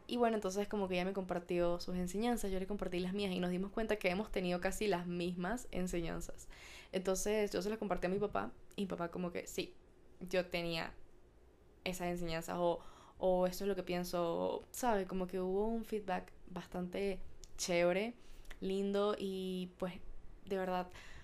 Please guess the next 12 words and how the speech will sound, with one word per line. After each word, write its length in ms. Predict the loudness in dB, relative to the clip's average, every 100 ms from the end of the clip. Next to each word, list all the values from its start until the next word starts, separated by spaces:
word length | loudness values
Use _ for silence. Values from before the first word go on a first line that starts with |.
| -4
me 80 | 0
encantaría 360 | 2 4 4 2
compartirlo 460 | 2 2 0 -4
con 140 | -2 -2
ustedes. 500 | -2 -2 -2 -4 -14 -20 -20 -20 -20 -20 -20 -20 -20 -20 -2
Y, 1000 | 2 4 6 6 4 2 0 0 -2 -4 -6 0 10 10 10 -6
ay, 200 | -2 0
de 60 | 0
verdad, 280 | 0 0 -2
estoy 220 | -2 -2
demasiado 260 | 0 -2
emocionada. 340 | -4 -4 -6